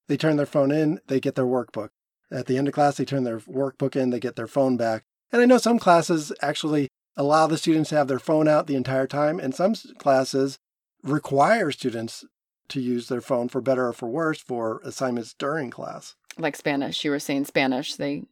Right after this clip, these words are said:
Speaker 1: Yes, I've seen in Spanish where students were required to have their phones out so they could hold conversations in Spanish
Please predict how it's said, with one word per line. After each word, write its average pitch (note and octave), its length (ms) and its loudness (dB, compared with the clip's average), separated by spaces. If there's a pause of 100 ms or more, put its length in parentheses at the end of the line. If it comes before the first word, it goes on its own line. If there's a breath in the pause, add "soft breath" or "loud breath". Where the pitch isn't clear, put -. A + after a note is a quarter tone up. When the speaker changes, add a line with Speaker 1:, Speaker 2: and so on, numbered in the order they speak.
(140)
Speaker 1:
Yes, D3 240 2
I've D#3 100 0
seen F#3 160 4
in D#3 120 2
Spanish D#3 500 0
where C3 320 -2 (260)
students D3 400 -2
were C3 180 0
required C#3 340 0
to C3+ 80 -2
have C3 180 -2
their A#2+ 120 -8
phones D3 340 -2
out B2 120 2
so C3 140 -10
they B2 120 -6
could B2 200 -8
hold C#3 360 -4
conversations B2+ 800 -2
in B2+ 220 -4
Spanish A#2+ 520 -4